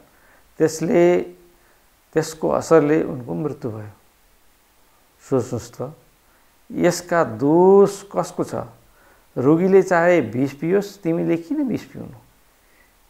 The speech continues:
यही नै खोक्रोपन हो। एउटै स्टेसनमा टाँसिएर रहनु मनुष्य होइन, अन्यथा तिमी फँस्छौ। खुर्सानी खान्छ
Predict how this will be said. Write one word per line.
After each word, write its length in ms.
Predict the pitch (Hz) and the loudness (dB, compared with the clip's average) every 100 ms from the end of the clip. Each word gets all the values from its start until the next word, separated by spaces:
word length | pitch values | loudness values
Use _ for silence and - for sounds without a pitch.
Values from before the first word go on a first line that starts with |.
| _ _ - | _ _ -8
यही 340 | 127 156 165 | 2 2 4
नै 200 | 175 160 | 2 2
खोक्रोपन 720 | 139 - 151 - 131 113 117 107 | 0 -4 -6 -2 -2 -2 -8 -12
हो। 100 | 104 _ _ _ _ _ _ _ _ - | -18 _ _ _ _ _ _ _ _ -6
एउटै 460 | 135 165 170 214 202 | 4 6 6 2 0
स्टेसनमा 760 | - - 185 180 170 180 170 | 0 0 0 0 -2 0 -2
टाँसिएर 580 | 170 156 147 143 175 160 | -2 0 -2 -2 0 2
रहनु 480 | 147 135 127 131 120 | 4 2 2 -2 -4
मनुष्य 460 | 117 120 113 117 | -6 -6 -8 -8
होइन, 500 | 110 98 113 110 98 95 _ - _ _ _ _ _ _ _ _ _ _ _ _ - | -6 -4 -2 -2 -4 -12 _ -20 _ _ _ _ _ _ _ _ _ _ _ _ -12
अन्यथा 400 | 123 117 107 - | -8 -6 -6 -8
तिमी 260 | 98 117 117 - _ - | -10 -10 -12 -16 _ -20
फँस्छौ। 540 | - - 120 - 113 - - _ _ _ _ _ _ | -18 -10 -8 -6 -8 -8 -20 _ _ _ _ _ _
खुर्सानी 520 | - 127 110 135 135 | -8 -6 0 0 0
खान्छ 320 | 131 127 120 | -2 -4 -2